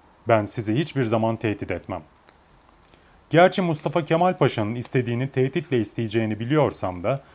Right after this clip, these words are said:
bunu beni tehdit için söylemediğine emindim. Bundan sonra tabii bir surette konuşmaya başladık. İşte Mustafa Kemal Paşa ile münakaşaya benzer tek münasebetimiz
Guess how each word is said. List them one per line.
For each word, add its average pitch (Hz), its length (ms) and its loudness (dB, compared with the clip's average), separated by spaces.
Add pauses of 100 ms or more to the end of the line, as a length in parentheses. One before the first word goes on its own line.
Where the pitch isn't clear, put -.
(180)
bunu 123 340 -2
beni 127 260 0
tehdit 127 360 -2
için 135 260 -6
söylemediğine 131 720 0
emindim. 95 380 -4 (720)
Bundan 120 320 4
sonra 101 460 -2 (280)
tabii 147 380 -2
bir 120 140 2
surette 101 600 -4
konuşmaya 101 500 -4
başladık. 90 400 -8 (680)
İşte 185 400 0
Mustafa 156 460 -2
Kemal 170 260 2
Paşa 120 320 0
ile 98 220 -2
münakaşaya 120 720 -2
benzer 95 460 -2
tek 170 200 -2
münasebetimiz 143 920 -2